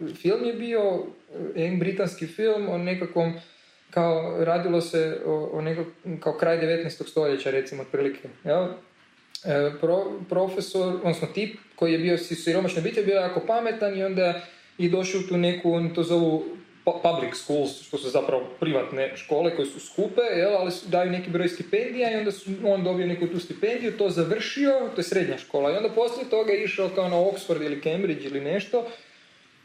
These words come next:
i tamo, ovaj, završio to nešto i onda bi on je mogao dalje šta je god htio bit, eh, ali se on vratio u tu školu, htio je bit profesor u toj školi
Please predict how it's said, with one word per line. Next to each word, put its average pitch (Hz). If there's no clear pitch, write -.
i 175
tamo, 185
ovaj, 165
završio 233
to 262
nešto 269
i 226
onda 240
bi 240
on 247
je 247
mogao 190
dalje 160
šta 165
je 156
god 170
htio 214
bit, -
eh, 185
ali 165
se 202
on 214
vratio 233
u -
tu 247
školu, 233
htio 208
je 190
bit 185
profesor 190
u 190
toj 202
školi 202